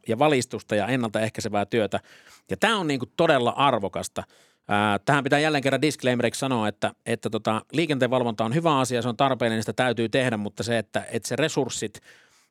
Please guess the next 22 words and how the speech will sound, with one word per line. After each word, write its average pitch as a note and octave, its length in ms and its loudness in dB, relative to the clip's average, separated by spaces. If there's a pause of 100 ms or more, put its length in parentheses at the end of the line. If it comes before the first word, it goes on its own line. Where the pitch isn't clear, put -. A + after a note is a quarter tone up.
ää, G#2 280 2 (420)
laitetaan C#3 360 2
oikeaan D#3 440 0
paikkaan, D3+ 360 0
sitä A#2 140 -8
tehdään, A#2+ 500 2 (140)
tehdään C#3 300 0
niin A#2 100 -2
kuin - 160 -16
avoimin C3 500 2
kortein G#2+ 440 0
ja A2 80 0
avoimin A#2+ 280 0
pelisäännöin. G#2 800 -2 (440)
Ja, G#2 340 2 (380)
ää, G2+ 240 0 (140)
toivoisin, F#3 920 2 (140)
että, A#2 540 -2 (460)
ää, A2 280 2
Suomessa D3 520 -2
keskityttäisiin A#2 760 -2
enemmän, A#2 340 0